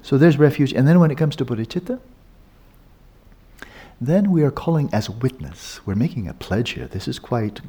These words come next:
this has a lot of gravitas. We're making a pledge here. "I vow to liberate the world." That's a pretty big pledge.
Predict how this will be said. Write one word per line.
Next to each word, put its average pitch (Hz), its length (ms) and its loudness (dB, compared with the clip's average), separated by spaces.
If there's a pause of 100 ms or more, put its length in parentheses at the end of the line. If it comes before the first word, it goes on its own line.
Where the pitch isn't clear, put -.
(120)
this 95 160 -8
has 110 140 -6
a 98 60 -4
lot 85 200 -4
of 80 100 -12
gravitas. 80 960 -12 (1400)
We're 139 80 0
making 170 320 2
a 143 60 -2
pledge 156 260 -6
here. - 180 -10 (160)
"I 95 160 -4
vow 104 260 0
to - 120 -4
liberate 107 320 0
the 117 80 -6
world." 98 180 -6
That's 87 140 -8
a - 40 -10
pretty 90 200 -12
big - 200 -14
pledge. - 400 -14